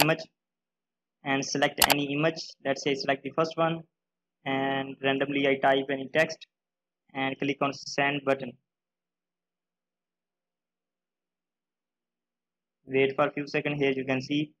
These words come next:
our post is added and also username is added. So let's type any other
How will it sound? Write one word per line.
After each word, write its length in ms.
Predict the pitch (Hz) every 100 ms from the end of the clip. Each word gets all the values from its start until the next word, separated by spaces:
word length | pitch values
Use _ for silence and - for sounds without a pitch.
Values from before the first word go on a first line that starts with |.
| _
our 360 | 135 127 131 131 131
post 280 | 139 139 143
is 160 | 135 135
added 320 | 135 139 156 _ _ _ _ -
and 160 | 135
also 260 | 131 135 139
username 560 | 139 131 139 139 139 135
is 140 | 139 -
added. 260 | 135 127 120 _ _ _ _
So 80 | 143 131
let's 220 | 143 -
type 300 | 139 139 143 - -
any 360 | 139 147 147 -
other 260 | 139 147